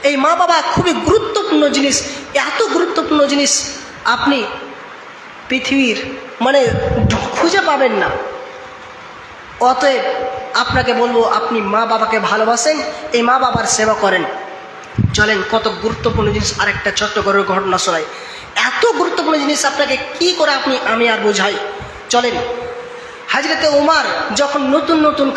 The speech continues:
খলিফা হলেন, হযরতে উমর যখন নতুন নতুন খলিফা হলেন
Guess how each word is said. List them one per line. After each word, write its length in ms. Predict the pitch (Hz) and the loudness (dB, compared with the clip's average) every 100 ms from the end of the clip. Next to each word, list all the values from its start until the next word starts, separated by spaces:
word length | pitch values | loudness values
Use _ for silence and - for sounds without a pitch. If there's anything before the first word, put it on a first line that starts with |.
| - | 0
খলিফা 260 | 254 240 | 0 2
হলেন, 280 | 214 220 180 - - - - - - - - - - - | 2 2 0 -4 -10 -14 -14 -18 -18 -18 -18 -18 -12 -2
হযরতে 400 | 262 339 370 349 | 0 0 2 2
উমর 480 | 320 339 392 - - | 2 4 2 2 0
যখন 200 | 339 320 | 2 2
নতুন 420 | 339 403 466 480 | 2 2 2 2
নতুন 240 | 453 415 - | 2 0 0
খলিফা 260 | 370 381 349 | -2 0 2
হলেন 300 | 311 320 | 2 2